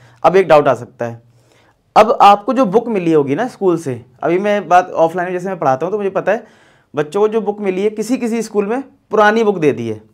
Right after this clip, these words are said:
ठीक है, तो वो परेशान है कि कौन सी एक्सरसाइज डिलीटेड, तो इसलिए मैं वीडियो बना रहा हूँ। अच्छा, आपके पास already नई बुक है, अच्छा, डिसाइड कैसे करें वो भी पता लग जाएगा। लेकिन अगर आपके पास नई बुक है तो भी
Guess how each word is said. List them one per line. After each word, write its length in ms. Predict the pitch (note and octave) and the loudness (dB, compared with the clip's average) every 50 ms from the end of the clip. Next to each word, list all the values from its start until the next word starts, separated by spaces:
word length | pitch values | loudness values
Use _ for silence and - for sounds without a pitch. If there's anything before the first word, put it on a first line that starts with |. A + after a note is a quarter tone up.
| _ _ _ _ _ | _ _ _ _ _
ठीक 120 | D3+ E3 F#3 | -4 -2 -2
है, 80 | F3 | -2
तो 120 | F3 F3+ F3+ | 0 0 0
वो 80 | F#3+ F#3 | 2 2
परेशान 480 | F3 D3+ D3+ D3 D3 D3 C#3+ C#3 C#3 | 2 4 4 2 2 0 -2 -2 -4
है 120 | C3+ C3+ C3+ - _ _ _ _ _ | -6 -10 -12 -16 _ _ _ _ _
कि 60 | D3+ D3 | -10 -6
कौन 220 | D3+ D#3+ E3+ E3+ | -2 -2 -2 -2
सी 140 | E3+ F3 F3+ | -2 -2 -4
एक्सरसाइज 300 | E3 E3 - F3 E3 D#3 | -4 -4 -2 -2 -2 -2
डिलीटेड, 320 | D3 D3+ D#3 D3 E3+ D#3 E3 | -2 -4 -4 -4 -4 -4 -4
तो 60 | F3+ | -6
इसलिए 280 | E3+ E3+ F3 F3+ F#3 | -6 -6 -4 0 0
मैं 100 | F#3+ F#3+ | 0 0
वीडियो 280 | E3 C#3+ C3+ B2 C3+ C3+ | 0 -2 -2 -2 -2 -2
बना 160 | B2 A#2+ A#2 | -2 -2 -4
रहा 100 | A2+ A#2 | -6 -6
हूँ। 120 | A#2+ A#2 - _ - - _ _ | -10 -12 -18 _ -20 -20 _ _
अच्छा, 180 | - G3 B3 G3+ | 0 4 6 6
आपके 240 | G#3 G#3 G#3 - B3+ | 6 6 4 4 2
पास 100 | B3+ A#3 | 2 4
already 260 | A#3 A3 A3 G#3+ B3+ | 2 0 0 0 -2
नई 260 | A3+ G3 G3 A3 A#3+ | 0 2 2 2 4
बुक 200 | G#3 G3 F3+ - | 2 2 0 0
है, 160 | D#3+ C3+ A#2 - - | -2 -6 -8 -6 -8
अच्छा, 160 | - - F#3+ | -4 -4 -2
डिसाइड 380 | E3 E3 D#3+ F#3 F3+ F#3+ G#3 G3+ | -2 0 2 2 2 2 2 2
कैसे 200 | G#3+ G#3 A3 A#3 | 0 0 0 -2
करें 180 | A#3 A3+ B3 | 0 0 0
वो 160 | A#3 G#3 G#3 | 2 2 4
भी 140 | G3 G3+ G#3+ G#3 | 4 2 0 -2
पता 200 | G3+ F#3 F#3 F#3+ | -4 -2 0 0
लग 180 | F#3 F3 D#3 | 0 -2 -2
जाएगा। 300 | D3+ D3+ C#3+ D3 A#3 C#4 - _ _ _ _ _ _ _ _ _ _ _ _ | -2 -2 -2 -2 -4 -8 -10 _ _ _ _ _ _ _ _ _ _ _ _
लेकिन 260 | D3 E3+ G3 G3 C4 B3+ | 0 0 0 0 0 0
अगर 140 | B3 B3+ | 0 0
आपके 100 | B3+ B3 | 0 2
पास 140 | C#4 C#4 B3 G#3+ | 2 0 0 2
नई 240 | G3 G3 A3 B3 | 0 0 0 2
बुक 220 | A3 A3+ A3+ A3+ B3+ | 2 0 0 2 2
है 60 | C4+ | 0
तो 220 | C4 G#3+ A#3+ A3+ A#3 | 2 2 2 2 2
भी 200 | G#3+ B3+ C#4 C#4+ | 2 2 0 -2